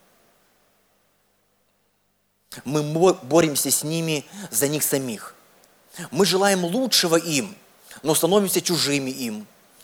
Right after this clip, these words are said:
врагами им, чтобы быть ближе к ним. Знаете, битва — это вс-, всегда конфликт, правда? Кто-то говорит, вообще, говорит, битва —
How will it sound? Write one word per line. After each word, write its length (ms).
врагами 600
им, 340
чтобы 260
быть 200
ближе 340
к 60
ним. 220
Знаете, 340
битва — 680
это 160
вс-, 160
всегда 180
конфликт, 500
правда? 400
Кто-то 180
говорит, 200
вообще, 220
говорит, 220
битва — 240